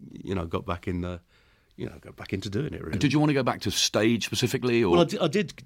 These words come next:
Speaker 1: go back and do stage.
Speaker 2: You did some
Speaker 1: Um,
Speaker 2: Christ-, Agatha Christie on stage, didn't you? Then There
Speaker 1: Yeah,
Speaker 2: Were None?
Speaker 1: uh, yeah, I did, um, And Then There Were None
Speaker 2: Yeah.
Speaker 1: for virtually the whole of last year.
Speaker 2: Right.
Speaker 1: Um, and I did a J B Priestley play before that, and I did this barking mad thing before that,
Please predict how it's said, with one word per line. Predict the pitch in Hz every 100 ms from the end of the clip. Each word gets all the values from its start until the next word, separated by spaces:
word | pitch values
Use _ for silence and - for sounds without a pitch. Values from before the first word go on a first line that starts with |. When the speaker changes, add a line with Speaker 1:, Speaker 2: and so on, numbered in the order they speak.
| -
Speaker 1:
go | - 90
back | 90
and | 87
do | 82
stage. | - 85 80 -
Speaker 2:
You | -
did | 98
some | 101
Speaker 1:
Um, |
Speaker 2:
Christ-, | 98 185 -
Agatha | 123 127
Christie | 135 170 - 98
on | 76
stage, | - 71 73
didn't | 92
you? | 78
Then | -
There | 185
Speaker 1:
Yeah, | 175
Speaker 2:
Were | 127 127
None? | 135
Speaker 1:
uh, | - - _
yeah, | 123 107
I | 120
did, | 135
um, | 117 107 101 98 107
And | 107
Then | 101
There |
Were | 98
None | 104 85 80
Speaker 2:
Yeah. | 123 104 -
Speaker 1:
for | 101 87 87 -
virtually | 90 107 - 87
the | 82
whole | 90
of | 82
last | 85 - 101
year. | 82 69 _ -
Speaker 2:
Right. | 92 78 - -
Speaker 1:
Um, | 98 98 98 98 98 95 - _ _ 87
and | 92 92
I | 92
did | 95 87
a |
J | 85 87
B | 85 82
Priestley | 90 - 87
play | 95 90
before | 85 - 85 82
that, | 87
and | 85
I | 87
did | 90
this | 82 - _ 85 -
barking | 117 95 - 78
mad | 78 76 -
thing | 87
before | 82 80 90
that, | 85